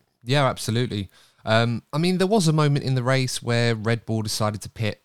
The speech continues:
Perez whilst he was on the hards to go on the softs to try and chase down George Russell.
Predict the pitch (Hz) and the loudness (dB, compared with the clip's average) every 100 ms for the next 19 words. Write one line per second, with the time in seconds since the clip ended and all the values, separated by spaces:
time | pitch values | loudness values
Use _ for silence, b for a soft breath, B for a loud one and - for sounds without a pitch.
0 | _ _ - 107 98 98 95 98 95 - | _ _ -6 -2 -2 -2 -4 -4 -4 -4
1 | 101 101 98 - 107 98 95 92 - 101 | -6 -4 -4 -4 -2 -2 -2 -6 -8 -4
2 | 98 92 92 104 98 - - 113 104 101 | -4 -4 -6 -6 -6 -8 -4 -2 -2 -2
3 | 120 104 - 101 98 98 98 95 101 98 | -4 -4 -4 -4 -4 -4 -4 -4 -4 -4
4 | - 95 95 | -4 -4 -6